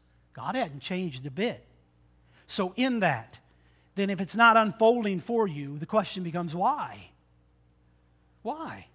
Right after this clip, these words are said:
Now, I'm not telling you that if you give your life to the Lord, everything's gonna come up roses. Because <laughs> I promise you it won't. When you give your life to the Lord,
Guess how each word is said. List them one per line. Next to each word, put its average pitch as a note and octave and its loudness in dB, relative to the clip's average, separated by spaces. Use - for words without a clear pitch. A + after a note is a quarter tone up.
Now, G3+ -2
I'm D4+ 0
not G#3 -2
telling A3+ 4
you D#3 -4
that E3+ -2
if E3+ -6
you G3+ -2
give F3 -2
your F3 -2
life F3+ 2
to E3 -10
the D#3 -6
Lord, F#3 2
everything's F3 -4
gonna E3 -4
come E3+ -6
up C#3+ -10
roses. C#3+ -10
Because C#3+ -4
<laughs> - -4
I G3+ 2
promise F#3 -6
you D#3 -8
it C3+ -14
won't. E3 -8
When G3+ -4
you A3 -2
give D#4 0
your C#4+ 2
life A#3+ 6
to A3 -4
the F#3 -4
Lord, F3+ 0